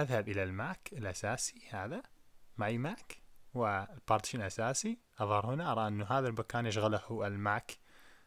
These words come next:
وهذا المكان يشتغل البوت كامب الخاص بالويندوز. أضغط عليه وأختاره وأضغط ماينس وأقول له ريموف. الآن أوكي، سوف يقوم بإزالة ال-، البوت كامب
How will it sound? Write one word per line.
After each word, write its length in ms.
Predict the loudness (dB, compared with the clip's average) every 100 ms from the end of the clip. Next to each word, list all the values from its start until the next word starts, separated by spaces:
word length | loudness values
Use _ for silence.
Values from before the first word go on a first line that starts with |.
| _ 2
وهذا 260 | 6 6
المكان 240 | 6 4 2
يشتغل 300 | 4 4 4
البوت 420 | 0 0 0 0
كامب 280 | 0 0 -2
الخاص 320 | 0 0 0
بالويندوز. 640 | -4 -4 -6 -8 -8 -10 -6 4
أضغط 380 | 6 6 2 -20 -20 -8
عليه 300 | -2 0 2
وأختاره 800 | 4 4 2 6 6 8 4 0 -14 -20 -20 -2 6
وأضغط 380 | 8 8 6
ماينس 520 | 4 4 4 -2 -2 -6
وأقول 220 | -2 0
له 80 | 2
ريموف. 520 | 0 -6 -12 -18 -20 -20 _ -20 -20 -20 -20 0
الآن 320 | 6 6 6 0 -10 2
أوكي، 340 | 4 6 4 4 -12 0
سوف 240 | 2 4
يقوم 440 | 2 4 2 2
بإزالة 600 | 0 0 2 4 4 0 -4
ال-، 200 | -6 -4
البوت 460 | -2 -4 -2 -4 -4
كامب 320 | -4 -4